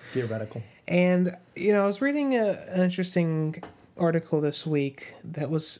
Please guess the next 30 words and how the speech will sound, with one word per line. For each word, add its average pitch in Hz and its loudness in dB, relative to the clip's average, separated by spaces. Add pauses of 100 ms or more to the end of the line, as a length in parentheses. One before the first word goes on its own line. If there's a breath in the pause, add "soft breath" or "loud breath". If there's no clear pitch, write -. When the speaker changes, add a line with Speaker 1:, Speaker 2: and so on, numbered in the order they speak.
Speaker 2:
uh, 151 -4
the 175 -4
title 269 4
of 185 0
it 160 -2
was, 151 -2
"Are 175 6
You 185 2
Wasting 160 -2
Time 143 -2 (100)
on 139 0
Statistical - -4
Trivia?" 131 -4 (560 loud breath)
And 180 4 (260)
what 240 2
the 294 0
article 185 2
was 143 -2
getting 147 0
at 135 -4
is, 139 -2 (260)
are 233 4
you 294 0
really 220 2
wasting 160 0
a 147 0
lot 143 0
of 143 -4
your 143 0
time 143 -2